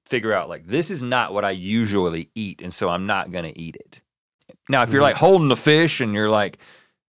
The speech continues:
Speaker 1: chumming up the water or whatever, all bets are off. But that's
Speaker 2: Yeah.
Speaker 1: my theory. That's why I don't have any fear about sharks in the water.
Speaker 2: I'm, yeah, I don't find myself being afraid of anything except,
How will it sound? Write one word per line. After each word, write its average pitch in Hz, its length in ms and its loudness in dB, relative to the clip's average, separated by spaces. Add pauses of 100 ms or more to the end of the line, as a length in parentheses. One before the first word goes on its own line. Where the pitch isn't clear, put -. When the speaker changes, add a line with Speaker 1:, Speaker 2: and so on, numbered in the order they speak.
(240)
Speaker 1:
chumming 143 360 2
up 127 140 2
the 117 100 2
water 120 400 4
or 135 80 6
whatever, 127 580 2 (200)
all 113 140 6
bets 104 280 0
are 101 120 4
off. 92 300 2
But 95 120 -6
that's 165 200 2
Speaker 2:
Yeah. - 60 0
Speaker 1:
my 123 120 4
theory. 69 380 -4
That's 110 160 0
why 127 120 4
I 131 40 4
don't 117 240 0
have 101 200 -2
any 85 80 -2
fear 92 320 0
about 76 220 -4
sharks 82 420 0
in 101 160 -2
the 78 80 -4
water. 65 400 -12 (920)
Speaker 2:
I'm, 262 600 2
yeah, 180 220 2
I 220 40 2
don't 269 180 -2
find 190 260 0
myself 160 340 0
being 147 200 0
afraid 131 360 2
of 107 120 -2
anything 123 840 0 (1500)
except, - 840 -2